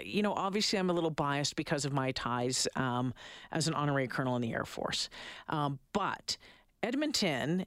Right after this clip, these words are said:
uh, Alberta, uh, as a whole, but Edmonton has, you know, huge ties, um, to, to aviation, and I fear that,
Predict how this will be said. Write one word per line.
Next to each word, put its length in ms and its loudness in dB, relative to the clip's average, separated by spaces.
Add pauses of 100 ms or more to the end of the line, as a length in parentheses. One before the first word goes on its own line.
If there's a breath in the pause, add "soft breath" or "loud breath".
(140)
uh, 380 2 (500)
Alberta, 720 0 (220)
uh, 40 -4 (260)
as 180 2
a 60 4
whole, 280 4
but 220 -2
Edmonton 760 2
has, 640 0
you 140 0
know, 220 0 (300)
huge 840 -2
ties, 640 0 (540 loud breath)
um, 500 0 (140)
to, 400 0
to 180 0
aviation, 800 0
and 400 0 (100)
I 300 0
fear 640 -2 (320 loud breath)
that, 500 0